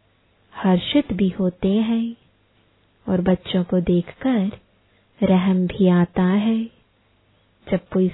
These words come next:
समस्या या कोई बड़ा कार्य भी सामने आता है, तो कभी-कभी बच्चों के चेहरे पर थोड़ा सा समस्या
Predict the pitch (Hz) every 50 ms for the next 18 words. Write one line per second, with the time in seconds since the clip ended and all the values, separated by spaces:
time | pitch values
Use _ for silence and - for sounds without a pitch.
0 | - - 196 180 175 175 175 - - - - 190 185 185 190 220 262 - _ _
1 | _ _ _ _ _ _ _ - - 190 - - 190 185 180 180 190 180 180 208
2 | 254 269 - - 190 180 180 175 180 175 175 175 175 - - 269 254 202 180 196
3 | 247 _ _ _ _ _ _ _ _ _ _ - - - 190 180 180 175 175 170
4 | 180 175 175 170 170 170 - - 180 175 170 175 180 190 254 269 233 185 185 226
5 | - _ _ _ _ _ _ _ _ _ _ _ - 180 - - 185 180 190 180
6 | - - 185 180 - 208 196 226 254 226 - 190 175 - - - - 240 262 -
7 | - 190 175 - - - 175 180 185 185 190 180 175 175 - - 262 247 202 190
8 | 233 - - _ _ _ _ _ _ _ _ _ _ - - 208 185 175 180 175
9 | 175 175 - - 202 185 185 185 202 262 294 _ _ _ _ _ _ _ _ _
10 | - - - 190 175 175 175 - - - - - - 240 190 185 214